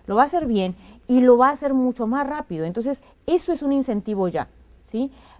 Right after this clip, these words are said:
Por otro lado, también la profesionalización, el, la excelente capacidad que se tiene en Baja California por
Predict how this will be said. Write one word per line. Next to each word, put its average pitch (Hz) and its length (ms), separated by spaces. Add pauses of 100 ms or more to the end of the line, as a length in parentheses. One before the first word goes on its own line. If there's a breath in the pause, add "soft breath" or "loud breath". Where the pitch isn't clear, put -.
(100 loud breath)
Por 196 160
otro 247 260
lado, 233 320
también 190 340
la 185 140
profesionalización, 175 1300
el, 170 280
la 160 140
excelente 196 640
capacidad 175 580
que 202 120
se 185 120
tiene 180 300
en 180 100
Baja 190 180
California 175 640 (300 soft breath)
por 220 280